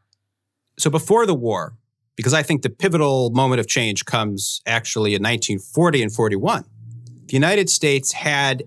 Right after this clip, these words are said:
a foreign policy consensus that took the avoidance of armed entanglements in the so-called old world of Europe and Asia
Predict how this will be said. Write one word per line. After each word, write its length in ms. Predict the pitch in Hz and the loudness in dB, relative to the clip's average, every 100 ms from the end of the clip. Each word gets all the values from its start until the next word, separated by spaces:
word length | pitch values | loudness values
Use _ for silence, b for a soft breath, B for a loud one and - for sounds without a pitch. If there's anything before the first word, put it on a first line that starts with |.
| 120 | -4
a 360 | 117 113 110 - | -2 -2 -4 -8
foreign 280 | - 160 147 | 0 2 2
policy 460 | 127 131 120 - 110 | 0 0 0 -2 -6
consensus 880 | - 104 - 95 - - - - - | -4 -4 -2 -4 -6 -6 -6 -8 -10
that 440 | - 110 131 127 - _ _ | -6 0 2 0 -4 _ _
took 380 | - 170 - - _ _ - | -2 -2 -4 -18 _ _ 0
the 120 | 135 | 2
avoidance 800 | 117 110 160 202 175 143 - - | 2 4 4 4 2 0 -2 -2
of 320 | - 117 113 107 | -2 0 -2 0
armed 340 | 131 147 147 - | 0 2 0 0
entanglements 1000 | 123 110 202 254 131 101 92 - - - _ _ _ | -4 0 0 2 0 -2 -8 -8 -8 -10 _ _ _
in 160 | 135 127 | 0 2
the 200 | 123 117 | 2 2
so-called 580 | - 151 143 147 135 131 | 2 2 2 0 2 2
old 240 | 139 139 | 2 2
world 400 | 120 131 127 120 | 2 2 2 2
of 100 | 110 | -2
Europe 320 | 110 120 110 | 0 0 0
and 100 | 110 | -2
Asia 560 | 107 151 156 107 92 - | 0 0 0 0 -4 -8